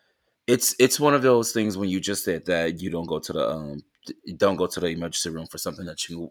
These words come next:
uh, make an appointment for. Um, so that's how I see that. If they're functioning, they're getting through it.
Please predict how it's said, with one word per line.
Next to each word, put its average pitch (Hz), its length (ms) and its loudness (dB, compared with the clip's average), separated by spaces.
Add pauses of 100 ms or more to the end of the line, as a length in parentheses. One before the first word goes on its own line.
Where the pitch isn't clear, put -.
uh, 85 120 -8
make 80 220 -14
an - 80 -20
appointment 80 460 -20
for. 73 180 -18 (540)
Um, 113 160 0
so 107 140 -4
that's 104 240 -4
how 95 140 -2
I 82 80 -4
see 104 240 -4
that. 101 200 2
If - 120 -10
they're 87 140 -6
functioning, 82 540 -10
they're 60 100 -12
getting 65 280 -18
through 76 280 -6
it. 82 140 -4